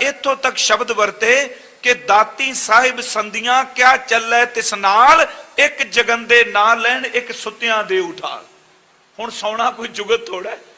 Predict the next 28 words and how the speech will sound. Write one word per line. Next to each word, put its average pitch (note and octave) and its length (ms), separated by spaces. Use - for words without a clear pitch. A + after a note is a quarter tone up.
ਜਾਗਣਾ A#3 520
ਤਾਂ D#4 200
ਮਰਿਆਦਾ A#3+ 500
ਹੈ, A3+ 400
ਇਸ਼ਨਾਨ A#3+ 520
ਕਰਨਾ C#4+ 420
ਤਾਂ C#4 200
ਮਰਿਆਦਾ A#3+ 520
ਹੈ, A#3 560
ਸ਼ਬਦ C4 500
ਦਾ C#4+ 340
ਅਭਿਆਸ G#3 520
ਕਰਨਾ D4 380
ਤਾਂ C#4+ 200
ਮਰਿਆਦਾ B3 520
ਹੈ, A#3+ 540
ਪਰ A#3 140
ਸੱਚ B3+ 380
ਇਹ C4 80
ਵੇ C#4 120
ਸੁੱਤੇ D4 520
ਬੰਦੇ D4 360
ਨੂੰ D4 140
ਉਠਾ C4+ 360
ਕੇ C4+ 200
ਦਾਤ B3 380
ਮਿਲ C4+ 200
ਜਾਏ, D#4 260